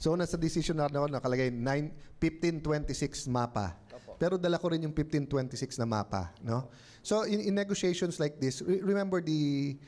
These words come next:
Speaker 1: tribunals do not have, ah, ah, the power to implement. O, wala tayong problema, pati China at lahat ng bansa, kung meron world court na mag-i-implement.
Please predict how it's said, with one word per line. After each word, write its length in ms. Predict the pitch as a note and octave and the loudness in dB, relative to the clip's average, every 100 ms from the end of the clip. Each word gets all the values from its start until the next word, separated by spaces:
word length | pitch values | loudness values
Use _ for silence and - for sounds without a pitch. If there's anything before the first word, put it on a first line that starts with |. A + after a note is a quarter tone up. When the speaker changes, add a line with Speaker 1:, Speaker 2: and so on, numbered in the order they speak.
| - - | -20 -8
Speaker 1:
tribunals 640 | - D#3 D3+ D3 B2 A#2+ - | 0 0 2 2 2 -2 0
do 160 | D3 | 0
not 160 | D3+ D3+ | 0 -2
have, 240 | D3 C#3 B2+ | 0 0 0
ah, 640 | C3 A#2+ A#2 A2+ A2+ A2 A2+ - - - - | 2 4 4 2 -2 -4 -8 -14 -20 -20 -4
ah, 240 | C3 B2+ A#2+ | 2 4 4
the 160 | B2 | 0
power 320 | - C#3 C3+ C3 | 2 2 4 0
to 100 | D3+ D3 | -2 -2
implement. 480 | C3+ B2 A#2 A#2+ C3+ - - - - - _ - - - | -2 0 0 -2 -4 -12 -20 -20 -20 -20 _ -20 -20 -6
O, 160 | - F#3+ | 0 2
wala 160 | G3+ A3 | 2 2
tayong 320 | G#3+ G#3 G3+ | 2 0 0
problema, 400 | F#3+ F3 E3+ F3+ | 0 2 0 0
pati 240 | D3+ D#3 | -2 -2
China 400 | D#3 D3+ D3+ D#3 | 0 0 2 0
at 80 | C#3+ C#3+ | -2 0
lahat 240 | C3+ C#3+ | 0 0
ng 60 | C#3+ | -2
bansa, 320 | C3+ C3 C#3+ C3 | -2 0 -2 -2
kung 160 | C#3 | 0
meron 320 | C#3 D3+ D#3 D3 | 0 2 0 0
world 320 | C#3 D3+ C#3+ | 2 2 -2
court 320 | - A#2+ A2+ - - - - - - | -2 0 0 -6 -20 -20 -20 -16 -2
na 80 | D3+ | 0
mag-i-implement. 800 | E3 D#3+ D#3 C3 A#2+ A2 A2+ | 0 0 -2 -2 0 0 0